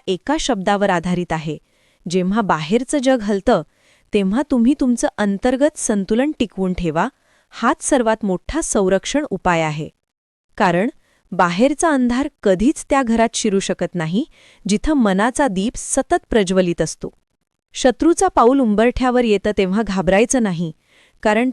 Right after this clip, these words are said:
त्याच क्षणीच ब्रह्मांड तुमची शक्ती तपासत असतं. तुम्ही जर जागृत, संयमी आणि सात्विक राहिलात, तर कोणताही संकट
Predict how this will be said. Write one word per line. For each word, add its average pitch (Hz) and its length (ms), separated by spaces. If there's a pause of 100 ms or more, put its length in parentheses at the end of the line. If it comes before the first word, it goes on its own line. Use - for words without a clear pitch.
त्याच 247 300
क्षणीच 262 400
ब्रह्मांड 196 480 (120)
तुमची 226 260
शक्ती - 500
तपासत 175 420
असतं. - 260 (540)
तुम्ही 190 240
जर 208 240
जागृत, 175 480
संयमी 196 600 (320)
आणि 240 180
सात्विक 226 520
राहिलात, 190 380 (440)
तर 262 80 (120)
कोणताही 226 520
संकट 247 400